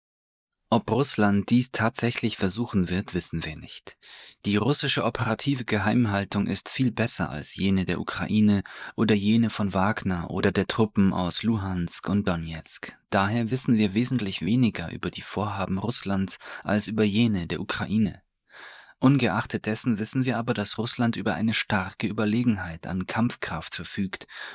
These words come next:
und es liegen attraktive und operative Ziele in Reichweite. Bitte, mein Herr, ich will mehr.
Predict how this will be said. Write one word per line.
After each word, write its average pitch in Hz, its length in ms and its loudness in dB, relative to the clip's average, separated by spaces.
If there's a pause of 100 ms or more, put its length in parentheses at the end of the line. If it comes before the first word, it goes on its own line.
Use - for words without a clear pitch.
und 117 140 2
es 117 160 0
liegen 131 260 2
attraktive 110 760 -2
und 104 200 -2
operative 110 720 -4
Ziele 85 360 -4
in 101 160 -6
Reichweite. - 720 -10 (1300)
Bitte, 135 300 0
mein 85 220 -2
Herr, 87 420 -2 (220)
ich 98 260 -4
will 95 160 2
mehr. 95 400 0